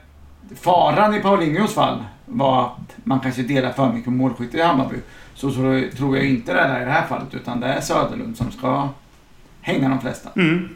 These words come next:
Speaker 2: Femton gånger Degen. Det var väl ungefär, eh, liknande odds på,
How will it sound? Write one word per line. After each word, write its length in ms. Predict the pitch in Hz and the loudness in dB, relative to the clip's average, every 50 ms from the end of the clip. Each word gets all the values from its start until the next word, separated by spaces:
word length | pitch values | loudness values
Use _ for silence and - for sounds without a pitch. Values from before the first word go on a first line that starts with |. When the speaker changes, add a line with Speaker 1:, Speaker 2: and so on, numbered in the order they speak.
| - - - - - - - - - | -16 -18 -20 -20 -20 -20 -10 -2 0
Speaker 2:
Femton 460 | 202 196 190 165 - - 208 202 196 | 0 2 2 2 2 2 2 4 4
gånger 540 | 202 196 190 185 190 190 190 165 156 147 - | 6 6 6 6 6 6 4 2 0 0 2
Degen. 600 | - 202 208 202 196 190 165 165 139 120 107 101 - - - - - - - - | 2 4 6 6 6 6 4 4 4 4 2 0 -2 -6 -12 -16 -20 -20 -20 -16
Det 240 | - 151 135 139 160 | -14 -6 0 2 4
var 200 | 160 190 202 196 | 4 4 4 4
väl 260 | 196 196 190 175 - - | 4 4 2 2 2 4
ungefär, 720 | 180 170 170 160 - - - 220 240 233 170 127 117 117 117 120 - - - - - | 4 4 6 4 4 2 0 2 4 4 4 4 2 2 -2 -2 -6 -10 -14 -12 -10
eh, 240 | 127 123 120 123 | -8 -8 -6 -4
liknande 500 | 170 160 160 139 - - 175 196 190 160 | -2 0 0 0 0 0 2 2 4 4
odds 360 | 156 151 143 147 - - - - | 2 2 0 -2 -4 -10 -6 0
på, 380 | 143 139 135 135 131 131 127 | 2 2 4 4 4 2 2